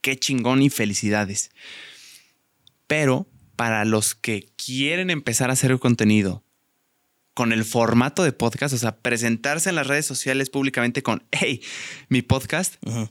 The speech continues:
Speaker 1: no es nada fácil
Speaker 2: No.
Speaker 1: crecer, güey. Nada perras fácil. Cosa, es por eso que me tiene tan orgulloso mil vistas regulares, güey,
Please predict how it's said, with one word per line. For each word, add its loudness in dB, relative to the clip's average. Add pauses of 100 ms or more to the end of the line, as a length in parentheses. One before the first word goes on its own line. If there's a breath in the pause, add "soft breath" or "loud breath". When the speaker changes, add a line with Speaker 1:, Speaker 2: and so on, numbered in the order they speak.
Speaker 1:
no -2
es -2
nada 0
fácil -2
Speaker 2:
No. -2
Speaker 1:
crecer, 0
güey. -10
Nada -2
perras -2
fácil. -4 (1400 loud breath)
Cosa, 2
es 4
por 4
eso 4
que 2
me 4
tiene 2
tan 2
orgulloso 4
mil 4
vistas 2
regulares, 2
güey, 0